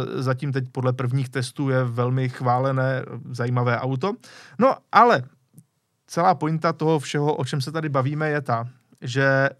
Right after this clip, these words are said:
v úplně poslední vyrobený Lotus Elise šel do ruk právě Elisy Artioli. Ano, tohle je ta malá holčička dnes, eh,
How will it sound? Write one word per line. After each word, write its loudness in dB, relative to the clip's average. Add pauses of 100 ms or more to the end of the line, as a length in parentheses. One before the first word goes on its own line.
(260)
v -6
úplně 0
poslední -2
vyrobený 0
Lotus -4
Elise -4 (520)
šel -2
do 0
ruk -2 (380)
právě 2 (500)
Elisy -6
Artioli. -4 (220)
Ano, 2
tohle -2
je 2 (200)
ta -2
malá 4
holčička -2
dnes, -2 (420)
eh, -2